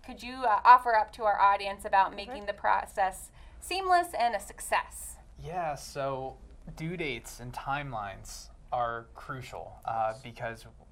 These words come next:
Speaker 3: when we are trying to make sure that a device is cleaned and wiped, and Mike talked about wait lists, we wanna make sure that the due dates are being adhered to. So, um,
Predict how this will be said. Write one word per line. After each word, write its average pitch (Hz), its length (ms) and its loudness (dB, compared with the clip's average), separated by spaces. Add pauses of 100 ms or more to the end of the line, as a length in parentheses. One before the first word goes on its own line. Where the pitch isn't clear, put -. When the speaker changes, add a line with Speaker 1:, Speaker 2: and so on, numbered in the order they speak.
(120)
Speaker 3:
when 117 580 -10 (460)
we 139 380 -14
are 135 180 -6
trying 120 380 -6
to 107 420 -16 (460)
make 120 200 -10
sure 117 220 -10
that 110 320 0
a 117 80 -6
device 110 400 -8
is 104 160 -16
cleaned 160 480 -12
and 120 160 -14
wiped, 123 400 -4 (340)
and 110 300 -12
Mike 117 240 -4
talked 113 300 -4
about 107 340 -2
wait 110 240 -16
lists, 120 400 -10 (460)
we 135 140 -10
wanna 135 200 -6
make 120 200 -10
sure 127 160 -12
that 117 180 -4
the 113 60 -12
due 113 420 -16
dates 107 260 -16
are 113 60 -12
being 104 260 -16
adhered 98 460 -16
to. 87 300 -14 (360)
So, 107 600 -6 (100)
um, 101 420 -12